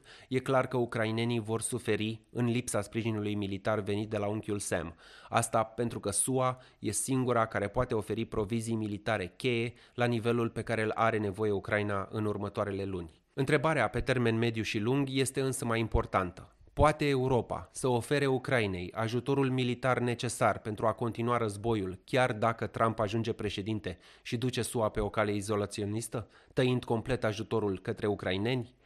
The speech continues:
Poate ea să devină pe termen lung autonomă strategic, așa cum propune președintele francez Macron, cum propunea cel puțin acum câțiva ani?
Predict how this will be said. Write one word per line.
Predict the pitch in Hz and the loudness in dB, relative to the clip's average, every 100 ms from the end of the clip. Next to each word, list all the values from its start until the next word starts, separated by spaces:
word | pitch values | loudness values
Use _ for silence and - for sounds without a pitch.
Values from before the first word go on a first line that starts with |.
| - - - _ | -20 -20 -20 _
Poate | - 147 147 | 6 6 4
ea | 127 123 90 - | 2 4 2 -2
să | 120 | -4
devină | 117 117 131 | -2 0 0
pe | 123 117 | 0 -2
termen | 131 123 120 117 | 0 0 2 2
lung | 120 101 87 - | 2 0 -4 -4
autonomă | - 127 123 110 113 117 110 | 0 2 2 0 4 4 2
strategic, | - 104 92 127 120 107 - - | -2 -2 0 0 -2 -4 -8 -8
așa | 113 123 | -4 -2
cum | 123 113 | -2 -2
propune | 110 101 120 | -2 0 -2
președintele | 107 110 107 107 110 107 | -2 -4 -2 -2 -2 -4
francez | - 104 101 113 | -4 -4 -4 -4
Macron, | 104 92 - 127 123 - _ _ _ | -2 -4 -2 0 0 -6 _ _ _
cum | - 113 | -6 -4
propunea | 107 101 113 104 | -2 0 0 0
cel | 107 | -4
puțin | 101 104 107 | -8 -6 -4
acum | 95 104 | -4 -6
câțiva | 98 101 95 | -4 -4 -2
ani? | 90 123 | 0 -2